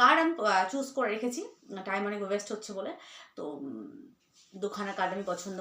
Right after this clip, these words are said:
করে রেখে দিয়েছি বেছে, তো সেখান থেকে তোমরা চুজ করবে। গ্রুপ ওয়ান, গ্রুপ টু আমি দিচ্ছি। আচ্ছা, গ্রুপ ওয়ান হচ্ছে এটা,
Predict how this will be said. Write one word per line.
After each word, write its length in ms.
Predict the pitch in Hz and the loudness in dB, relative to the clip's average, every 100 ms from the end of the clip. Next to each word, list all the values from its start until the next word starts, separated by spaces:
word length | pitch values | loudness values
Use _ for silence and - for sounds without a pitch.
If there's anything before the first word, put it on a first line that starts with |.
| 190 | -6
করে 120 | 185 180 | -6 -6
রেখে 160 | 175 220 | -6 -8
দিয়েছি 200 | 214 196 | -6 -6
বেছে, 300 | 175 170 339 359 - - | -8 -6 -6 -6 -12 -12
তো 60 | 330 320 | -6 -4
সেখান 200 | 392 403 | 0 0
থেকে 140 | 403 415 | 0 0
তোমরা 180 | 285 285 320 | 0 0 -2
চুজ 160 | 208 - - | -6 -10 -12
করবে। 220 | - - - | -16 -16 -10
গ্রুপ 180 | 190 202 214 | -6 -4 0
ওয়ান, 140 | 330 262 | 0 0
গ্রুপ 160 | 214 - | -2 -2
টু 40 | 285 | 0
আমি 100 | 294 190 | 0 -2
দিচ্ছি। 240 | 185 427 508 - - - | -6 -8 -8 -12 -14 -10
আচ্ছা, 140 | 214 190 202 | -8 -6 -2
গ্রুপ 200 | 311 294 | -2 2
ওয়ান 140 | 294 311 | 2 2
হচ্ছে 200 | 359 - 269 | 0 -4 -6
এটা, 180 | - | -6